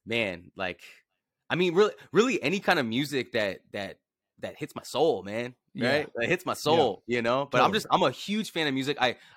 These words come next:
Speaker 1: I implement music into my daily life. Almost
Speaker 2: Yep.
Speaker 1: like I lo-, I love listening to podcasts. I love listening to insp-, inspirational content.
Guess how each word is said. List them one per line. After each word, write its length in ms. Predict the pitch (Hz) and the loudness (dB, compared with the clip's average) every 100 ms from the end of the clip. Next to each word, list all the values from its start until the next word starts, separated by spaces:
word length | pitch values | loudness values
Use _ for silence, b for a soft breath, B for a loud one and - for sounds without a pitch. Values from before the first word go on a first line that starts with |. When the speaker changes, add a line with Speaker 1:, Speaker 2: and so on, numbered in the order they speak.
| - | -4
Speaker 1:
I 100 | 123 | -2
implement 480 | 165 180 170 160 | -4 -4 -4 -4
music 380 | 123 147 135 123 131 | -4 -6 -6 -6 -6
into 240 | 139 143 | -6 -4
my 160 | 117 98 | -6 -6
daily 400 | 113 123 123 110 | -4 -4 -2 -4
life. 440 | 110 98 - _ - | -4 -6 -10 _ -6
Almost 440 | 143 143 131 - b - | -2 0 -2 -10 b -4
Speaker 2:
Yep. 100 | 117 | -2
Speaker 1:
like 160 | 120 | 0
I 60 | 113 | 0
lo-, 180 | 127 143 | 0 0
I 80 | 110 | 0
love 180 | 139 143 | 0 -2
listening 280 | 139 135 | -4 -8
to 40 | - | -2
podcasts. 400 | 120 117 117 113 | -2 0 -2 -4
I 40 | |
love 220 | 95 139 139 | -2 -2 -2
listening 360 | 131 123 113 | -6 -6 -8
to 60 | 101 | -10
insp-, 280 | 110 - 113 | -10 -10 -8
inspirational 460 | 120 117 117 110 98 | -8 -8 -8 -10 -6
content. 400 | 107 101 104 | -6 -4 -8